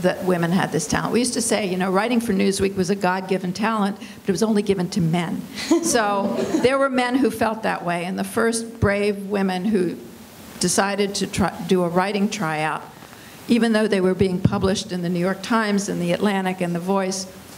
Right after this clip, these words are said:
all failed their tryouts because their editors did not want them to succeed.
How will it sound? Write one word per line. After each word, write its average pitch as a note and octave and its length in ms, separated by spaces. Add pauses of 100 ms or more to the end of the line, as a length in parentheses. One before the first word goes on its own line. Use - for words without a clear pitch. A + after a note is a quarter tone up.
all G3 180
failed F3 360
their E3 160
tryouts D#3 600
because G#3 800 (380)
their F#3+ 200
editors F#3 460
did F#3+ 120
not E3+ 220
want D#3+ 200
them D#3+ 180
to - 100
succeed. - 520